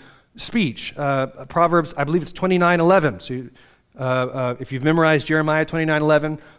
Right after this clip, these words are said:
throw in Proverbs twenty-nine eleven as well, that a fool gives full vent to his anger to his words, but a wise man holds them back, right? So knowing when to exercise certain kinds of speech.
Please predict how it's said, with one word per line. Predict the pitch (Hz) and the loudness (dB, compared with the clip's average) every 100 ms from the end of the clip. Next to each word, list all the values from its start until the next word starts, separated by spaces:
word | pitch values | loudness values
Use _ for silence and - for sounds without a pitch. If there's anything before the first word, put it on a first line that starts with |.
| _ | _
throw | 175 | 2
in | 170 | 2
Proverbs | 160 180 165 147 | 2 4 4 0
twenty-nine | - 160 147 143 | -2 -2 0 0
eleven | 135 135 135 135 | 0 0 -2 -6
as | 135 135 | -8 0
well, | 165 143 110 165 - - - _ - | 2 2 2 -6 -8 -20 -20 _ 0
that | 147 | 2
a | 143 | 2
fool | - 190 202 202 | 2 4 6 4
gives | 160 175 160 | 4 2 2
full | - 175 175 175 | -4 2 4 4
vent | 131 151 160 160 | 4 2 2 0
to | - 147 | -6 -2
his | 143 135 | 0 0
anger | 151 143 | -2 -2
to | 131 | -4
his | 131 117 | -4 -4
words, | 131 135 127 | -4 -2 -4
but | 110 120 | -6 -8
a | |
wise | 113 123 127 117 | -4 -4 -4 -6
man | 120 117 | -8 -10
holds | 110 117 104 | -10 -14 -14
them | - 107 | -14 -12
back, | 131 156 - _ _ _ | -8 -10 -10 _ _ _
right? | 110 131 _ _ _ | -20 -20 _ _ _
So | 117 | -12
knowing | 117 139 139 127 | -4 -2 -2 -4
when | 135 120 | -4 -6
to | 117 | -10
exercise | - 120 - 107 101 - - - _ _ | -14 -14 -12 -12 -12 -16 -20 -20 _ _
certain | - 135 120 | -8 -6 -6
kinds | 113 104 107 | -12 -12 -12
of | |
speech. | - 196 113 - | -6 -4 -4 -12